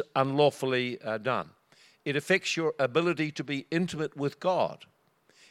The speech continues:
And so when you follow, and I won't go into these things, if you look through the Bible, you will find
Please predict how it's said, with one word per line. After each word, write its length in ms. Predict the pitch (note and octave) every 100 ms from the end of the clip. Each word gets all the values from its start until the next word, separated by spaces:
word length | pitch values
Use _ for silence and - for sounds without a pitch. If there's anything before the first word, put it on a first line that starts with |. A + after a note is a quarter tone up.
| -
And 180 | C#3+ -
so 200 | D#3 C#3+
when 200 | D3 D3
you 240 | C#3 B2+
follow, 260 | D#3 D3 A#2+
and 100 | B2+
I 40 |
won't 200 | C#3+ -
go 140 | A#2
into 180 | A2+ A#2
these 220 | A2 G#2+
things, 240 | C3+ C#3+ F3+
if 80 | F#3+
you 100 | F#3
look 200 | F#3 -
through 200 | D#3+ C3+
the 100 | A#2
Bible, 560 | C3+ B2 F#2 C3 D3+ - - -
you 120 | D3
will 100 | C#3+
find 460 | C3+ D#3 D#3 D3+